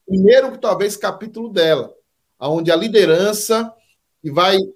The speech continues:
comandar, que vai liderar, que vai, é, motivar, que vai, como exemplo,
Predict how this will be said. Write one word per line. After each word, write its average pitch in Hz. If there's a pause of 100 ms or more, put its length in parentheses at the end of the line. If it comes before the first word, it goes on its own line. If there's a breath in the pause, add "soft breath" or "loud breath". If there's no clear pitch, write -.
(480)
comandar, 170
que 151
vai 170
liderar, 165
que 151
vai, 170 (240 soft breath)
é, 131
motivar, 160
que 147 (100)
vai, 190
como 247
exemplo, 147